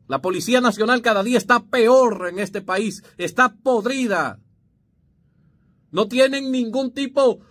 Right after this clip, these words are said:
de medida de preparación ni de manejo a la hora de manipular un arma. Le arrancan la vida a quien sea,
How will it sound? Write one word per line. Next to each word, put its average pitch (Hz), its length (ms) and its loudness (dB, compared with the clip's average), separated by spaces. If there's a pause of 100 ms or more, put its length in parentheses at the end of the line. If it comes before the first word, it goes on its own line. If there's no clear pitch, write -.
(340)
de 202 480 0
medida 220 1000 -2 (600)
de 202 180 2
preparación 220 760 0
ni 277 100 -4
de 240 140 2
manejo 214 460 0
a 190 40 0
la 185 100 2
hora 240 220 2
de 220 100 0
manipular 202 540 0
un 214 140 4
arma. 143 680 0
Le 123 140 0
arrancan 226 480 0
la 202 80 2
vida 226 220 0
a 220 40 2
quien 180 220 -2
sea, 196 440 0